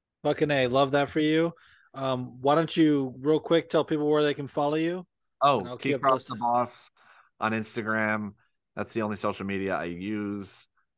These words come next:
Speaker 2: Um, unfortunately, I'm still waiting for Big Daddy Elon to, to
Speaker 1: Mm.
Speaker 2: actually believe in free speech so I can get my Twitter back. But maybe I'm better off without Twitter. But in the meantime, follow me on Instagram.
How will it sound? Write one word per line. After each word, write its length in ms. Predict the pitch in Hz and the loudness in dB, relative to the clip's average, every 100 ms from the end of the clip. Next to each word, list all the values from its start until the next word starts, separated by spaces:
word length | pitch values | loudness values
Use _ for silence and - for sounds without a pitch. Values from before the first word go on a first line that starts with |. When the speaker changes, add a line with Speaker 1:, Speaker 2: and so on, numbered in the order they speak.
| _ | _
Speaker 2:
Um, 800 | - 87 82 80 82 80 78 73 _ | -12 -10 -8 -8 -10 -10 -14 -16 _
unfortunately, 880 | 92 90 92 87 - 64 90 90 87 | -14 -12 -10 -10 -10 -12 -8 -8 -8
I'm 120 | - 85 | -10 -14
still 240 | - 90 | -8 -6
waiting 280 | 87 82 85 | -4 -8 -12
for 300 | - 87 85 | -8 -6 -6
Big 260 | 82 87 | -6 -8
Daddy 440 | 80 82 82 71 92 | -6 -6 -6 -8 -10
Elon 420 | 90 87 87 90 | -8 -8 -8 -10
to, 400 | - 87 82 82 - _ _ _ _ _ _ _ | -12 -10 -10 -12 -16 _ _ _ _ _ _ _
to 60 | - | -8
Speaker 1:
Mm. 160 | 87 78 | -6 -4
Speaker 2:
actually 380 | 87 - 92 | -6 -6 -10
believe 320 | 85 87 87 80 | -8 -6 -8 -8
in 60 | |
free 200 | 80 85 | -12 -12
speech 380 | 82 - 143 135 | -10 -2 -2 -2
so 80 | 101 | -8
I 40 | |
can 80 | 87 | -8
get 80 | 98 | -8
my 100 | 90 | -8
Twitter 240 | - 90 | -6 -6
back. 280 | 87 87 85 - - _ _ _ | -4 -4 -4 -8 -20 _ _ _
But 280 | 139 127 - | 0 0 0
maybe 280 | 120 110 104 | -4 -2 -2
I'm 100 | 98 | -4
better 240 | 90 85 | -4 -4
off 160 | 80 76 | -4 -6
without 240 | 76 71 | -6 -8
Twitter. 240 | - 67 67 | -10 -14 -12
But 240 | 80 73 - _ _ - | -10 -10 -12 _ _ -6
in 60 | 147 | -2
the 60 | |
meantime, 400 | 127 113 117 104 | -2 -2 0 -2
follow 260 | 92 104 98 | 0 -2 -2
me 100 | 92 | -4
on 60 | |
Instagram. 500 | 87 87 82 95 92 | -8 -10 -6 -4 -4